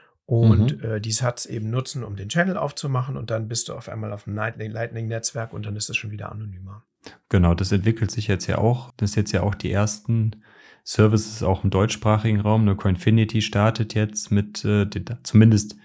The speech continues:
Speaker 2: mit den Käufen auch über Lightning. Pocket hatten wir jetzt ja auch letztens die Folge, die jetzt ja auch so
Speaker 1: Mhm.
Speaker 2: langsam anfangen, da die ersten Gehversuche zu machen, dass man über,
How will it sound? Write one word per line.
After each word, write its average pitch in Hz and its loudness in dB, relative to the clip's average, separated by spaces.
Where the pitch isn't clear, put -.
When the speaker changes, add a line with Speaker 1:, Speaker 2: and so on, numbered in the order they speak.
Speaker 2:
mit 104 -2
den 87 -2
Käufen 151 4
auch 131 0
über 147 4
Lightning. 170 4
Pocket 120 2
hatten 101 4
wir 95 6
jetzt 92 0
ja 95 0
auch 120 2
letztens 123 0
die 117 0
Folge, 113 2
die 101 0
jetzt 98 -2
ja 98 0
auch 110 0
so - -2
Speaker 1:
Mhm. 98 0
Speaker 2:
langsam 107 4
anfangen, 110 2
da 101 4
die 104 0
ersten 107 0
Gehversuche 110 0
zu 110 -4
machen, 107 2
dass 104 -2
man 98 0
über, 101 0